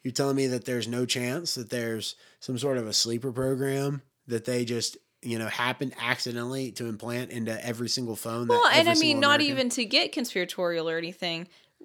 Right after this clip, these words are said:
Speaker 2: If I, which I, I don't have a TikTok because when I went to go sign up for it, it says, "By agreeing to these, um, to this information, you are giving your information basically to the Chinese government."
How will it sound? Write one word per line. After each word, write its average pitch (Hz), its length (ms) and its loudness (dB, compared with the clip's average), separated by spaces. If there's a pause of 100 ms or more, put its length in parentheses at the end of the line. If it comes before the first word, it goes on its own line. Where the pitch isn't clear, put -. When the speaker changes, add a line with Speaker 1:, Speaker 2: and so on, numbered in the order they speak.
(140)
Speaker 2:
If 202 280 8
I, 214 100 12
which 233 200 6
I, 226 320 10
I 226 40 8
don't 208 220 4
have 523 200 4
a 403 40 2
TikTok 180 520 2
because 196 320 0
when 190 140 2
I 185 100 4
went 208 240 0
to 220 100 -2
go 185 320 6
sign 185 380 2
up 403 140 2
for 165 240 0
it, 165 60 0
it - 120 -4
says, 165 320 0 (400)
"By 220 280 12
agreeing 220 640 4
to 220 200 -2
these, 202 760 -2 (440)
um, 196 300 8
to 226 100 0
this 214 180 6
information, 208 800 2 (200)
you 208 280 6
are 208 120 10
giving 190 440 4
your 185 160 0
information 165 640 -4
basically 160 380 -4
to 156 120 -8
the 151 60 -6
Chinese 101 280 -8
government." - 600 -8